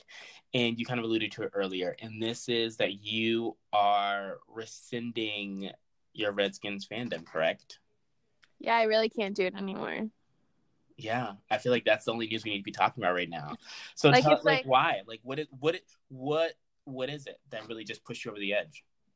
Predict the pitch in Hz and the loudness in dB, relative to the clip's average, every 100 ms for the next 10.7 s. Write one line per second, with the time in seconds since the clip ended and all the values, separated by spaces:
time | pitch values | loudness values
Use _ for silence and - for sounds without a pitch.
0 | _ _ - 262 262 262 254 277 302 226 | _ _ 0 2 2 0 -2 0 -2 -4
1 | 247 277 285 285 _ - 240 233 135 - | -6 -6 -10 -14 _ -10 -8 -6 -8 -10
2 | - 233 240 254 233 214 185 180 - 233 | -12 -12 -12 -8 -6 -4 -4 -4 -6 -2
3 | 240 269 320 359 _ _ _ _ _ _ | 2 2 -2 -8 _ _ _ _ _ _
4 | _ _ _ _ _ 214 202 214 214 208 | _ _ _ _ _ -2 -2 -2 -4 -2
5 | 214 208 208 202 - _ - 208 - 208 | -2 -4 -6 -8 -8 _ -10 -10 -6 -4
6 | 196 190 _ - 214 - 185 - - 202 | -4 -6 _ -6 -4 -2 -4 -4 -4 -4
7 | 202 196 190 - 190 180 185 180 175 175 | -2 0 0 0 -2 -2 -6 -4 -2 -2
8 | - 185 170 - - - - - - 240 | -4 -14 -14 -14 -12 -12 -14 -20 -18 -16
9 | 233 202 196 190 180 180 175 180 180 - | -10 -6 -4 -4 -6 -10 -10 -6 0 4
10 | 185 - - 220 196 190 | 4 2 -4 0 2 0